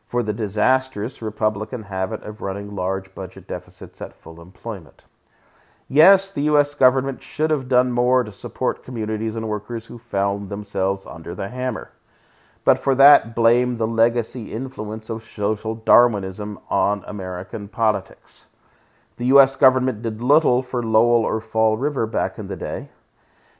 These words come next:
and complaints about the failure to properly manage a process that is globally overwhelmingly positive sum, those complaints should be mailed to the address of the Reagan and Trump Democrats of Michigan, Pennsylvania, and Wisconsin.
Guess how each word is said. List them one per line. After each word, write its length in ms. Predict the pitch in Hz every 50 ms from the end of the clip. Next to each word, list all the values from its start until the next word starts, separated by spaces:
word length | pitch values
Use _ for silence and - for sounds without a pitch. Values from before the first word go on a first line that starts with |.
| _ _
and 240 | - 147 151 151 156
complaints 640 | - 156 143 - - 151 160 160 160 147 - - -
about 240 | 147 147 - - -
the 80 | 127
failure 480 | 123 - - 139 135 135 135 135 131 123
to 60 | 123
properly 540 | 120 - - 127 131 135 131 - 143 127 123
manage 400 | 110 107 117 117 113 113 110 110
a 60 | 110
process 680 | - - - 165 175 175 170 - - 107 107 113 - -
that 240 | - 131 113 113 113
is 220 | 117 117 110 110
globally 800 | 113 - 101 104 104 127 147 156 151 151 139 113 107 107 120 -
overwhelmingly 760 | - 120 117 107 139 - - 117 113 113 113 113 107 107 107
positive 520 | 104 - 113 104 101 101 98 101 95 92 -
sum, 380 | - - 151 147 123 107 123 - _ _ _ _ _ _ _ _ _ _ _ _ _ _ _ _
those 440 | - 120 127 147 156 156 156 147 -
complaints 600 | - - 156 143 - 143 143 131 123 127 131 -
should 200 | - - 127 120
be 120 | 113 120 120
mailed 520 | 117 113 110 113 123 127 123 120 117 117
to 100 | - 117
the 140 | 113 117 113
address 440 | 113 107 110 110 107 107 110 - -
of 120 | 120 110
the 80 | 110 107
Reagan 400 | 101 107 107 107 107 104 107 101
and 180 | 101 101 101
Trump 320 | - - 110 101 98 - -
Democrats 680 | 107 107 117 127 123 - 123 117 117 110 - - - -
of 100 | 104 98
Michigan, 460 | 98 95 95 - 110 98 101 92 95
Pennsylvania, 840 | 95 104 92 87 87 - 107 101 95 104 95 92 95 98 95 87 82
and 120 | 92 95
Wisconsin. 760 | 92 98 - - - 127 120 123 123 123 - - 98 101